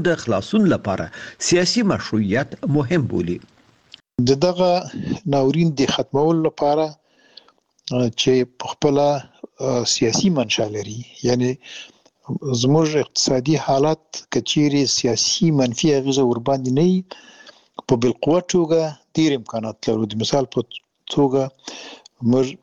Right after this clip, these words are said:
Speaker 2: ډېر معادن لرو، اما متاسفانه تر څو چې یو مشروع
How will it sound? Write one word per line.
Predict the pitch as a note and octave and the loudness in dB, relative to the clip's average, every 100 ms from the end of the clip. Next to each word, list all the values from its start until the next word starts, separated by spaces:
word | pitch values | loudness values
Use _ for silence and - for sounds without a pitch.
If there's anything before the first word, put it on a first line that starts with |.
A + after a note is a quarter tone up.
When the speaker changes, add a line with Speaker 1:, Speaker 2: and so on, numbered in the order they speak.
| D3 B2+ A#2+ | -6 -2 2
Speaker 2:
ډېر | D3+ C#3 | 2 2
معادن | B2+ A#2 A2 A#2+ C#3+ | 0 0 0 -2 0
لرو، | D3 C#3 C#3 C3 _ _ _ _ - C3 E3 D#3 | 0 0 -2 -6 _ _ _ _ -4 -2 0 2
اما | F3+ F#3+ | 2 2
متاسفانه | E3+ D3+ D3 C3 - - C#3+ D3+ E3+ - _ _ - _ _ | 0 -2 -2 -2 -2 -2 0 2 0 0 _ _ -20 _ _
تر | - D3 - | -6 -4 0
څو | F3 | 0
چې | E3 - D#3 C#3+ | 0 0 2 4
یو | B2+ | 2
مشروع | A#2+ A#2 - - E3 | 0 -2 -2 0 2